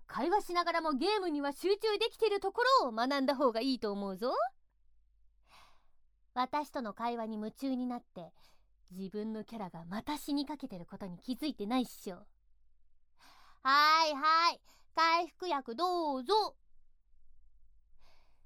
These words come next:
今日だけで私は何回命の恩人になることやら。<laughs> やっぱりネボとゲームすると苦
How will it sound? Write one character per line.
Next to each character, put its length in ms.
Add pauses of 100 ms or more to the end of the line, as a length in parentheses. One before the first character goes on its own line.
(460)
今 220
日 60
だ 120
け 140
で 160
私 400
は 120
何 200 (180)
回 320
命 320
の 160
恩 180
人 160
に 140
な 100
る 120
こ 120
と 100
や 40 (180)
ら。 280 (2000)
<laughs> 320 (960)
や 140
っ 80 (100)
ぱ 120
り 120
ネ 160
ボ 140
と 100
ゲ 200
ー 40
ム 100
す 120
る 120
と 140
苦 60